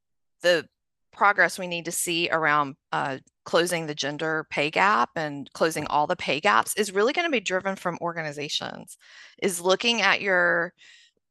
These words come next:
informa-, looking at your pay data, looking at your hiring practices, looking at your po-, you know, workplace policies. Again, there's a,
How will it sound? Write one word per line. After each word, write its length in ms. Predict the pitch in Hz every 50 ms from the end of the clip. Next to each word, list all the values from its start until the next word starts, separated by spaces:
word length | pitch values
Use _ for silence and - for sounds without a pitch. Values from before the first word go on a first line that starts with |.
| _ _ _ _ _ _ -
informa-, 460 | 190 185 175 214 202 190 180 170 -
looking 300 | 175 196 202 - 226 220
at 80 | 190 -
your 100 | 190 202
pay 200 | - 233 202 202
data, 280 | 185 185 196 185 185
looking 420 | 175 175 180 185 - - 202 196 190
at 140 | 180 - -
your 120 | 185 175
hiring 480 | - - - 180 180 185 185 185 180 170
practices, 680 | - 190 180 175 - - 175 - - 185 185 175 170
looking 380 | 170 180 - - 196 185 185
at 180 | 180 175 - -
your 160 | 170 165 160
po-, 260 | - - - - 151 - -
you 100 | 190 180
know, 120 | 165 156
workplace 500 | 151 160 170 170 - - - 190 175 -
policies. 840 | - - 170 170 170 175 175 175 - - 185 180 175 175 175 170 - -
Again, 420 | 180 175 180 185 196 190 185 175
there's 200 | 170 170 175 175
a, 200 | - - 180 175